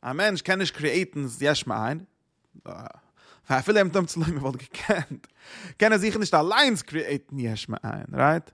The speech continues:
Chitz von dem ist Yesh Ma'ayin. Äh, viele haben gesagt, aber der Eibischter ist schwer zu verstehen. Also sicher nicht in der Eule Manivra, also wenn sie sagen, alle mal, in der Welt, sieht man, kaum schon getroffen, Yesh Ma'ayin. Kalvach Oimer, also uns reden doch jetzt von Self-Creation, right? Sie willst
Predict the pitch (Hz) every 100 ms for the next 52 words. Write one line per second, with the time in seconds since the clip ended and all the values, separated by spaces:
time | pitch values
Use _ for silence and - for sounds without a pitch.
0 | - 262 - 180 175 160 151 165 147 147
1 | 151 151 143 139 - - - - 95 113
2 | 110 196 165 139 127 - 135 135 160 220
3 | 180 139 - 135 120 123 - 113 110 -
4 | - 117 156 160 147 - 131 127 151 147
5 | 135 131 160 147 143 135 131 131 143 131
6 | 135 139 135 135 131 - - - _ 147
7 | 151 165 185 165 143 160 156 147 - -
8 | 156 127 117 123 - 120 113 - - -
9 | - - - _ _ - - _ - 202
10 | 233 190 - 190 254 254 180 165 170 -
11 | 143 147 180 233 190 170 - - 165 -
12 | - 269 233 165 - 190 196 262 160 -
13 | 120 139 185 - 147 143 151 180 220 170